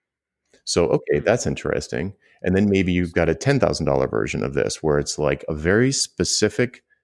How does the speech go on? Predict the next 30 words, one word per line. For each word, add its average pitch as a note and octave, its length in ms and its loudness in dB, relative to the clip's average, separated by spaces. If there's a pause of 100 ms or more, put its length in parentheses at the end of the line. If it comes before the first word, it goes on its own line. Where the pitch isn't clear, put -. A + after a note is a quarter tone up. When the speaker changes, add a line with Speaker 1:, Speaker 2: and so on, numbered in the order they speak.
(200)
Speaker 1:
deliverable, G2+ 880 2
a F2 120 0
very F2+ 240 0
specific - 580 -4
outcome G2+ 480 2
that D#2 140 2
they D2+ 100 -2
can D#2 140 -2
expect - 500 -2
to - 60 -10
get - 320 -2
from E2 180 -2
this D2+ 160 0
productized - 460 -2
service, G2+ 500 0 (840)
but E2+ 140 0
it F2 40 4
has E2 200 0
nothing G2 300 2
to C#3 80 0
do C#3+ 100 2
with C3+ 140 2
time. D#2 460 0 (380)
So - 200 0
you G2+ 160 4
can G#2+ 260 2 (100)
keep A2+ 400 -4
decreasing G#2+ 600 2
your E2 140 2
time F#2 500 0